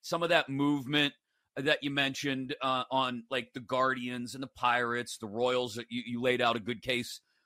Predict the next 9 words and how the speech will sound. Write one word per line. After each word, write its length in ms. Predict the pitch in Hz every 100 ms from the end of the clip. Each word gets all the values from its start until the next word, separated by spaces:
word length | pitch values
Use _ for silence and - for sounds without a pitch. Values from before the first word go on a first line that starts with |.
| _
for 120 | 123
them 260 | 123 120 113
as 180 | 98
well. 400 | 101 131 131 127 - _ -
I 140 | 165 -
understand 840 | 180 190 185 - - 170 170 165
the 100 | 139
two-win 680 | 143 - 156 160 139 151 135
decline 720 | 104 135 151 - 151 147 147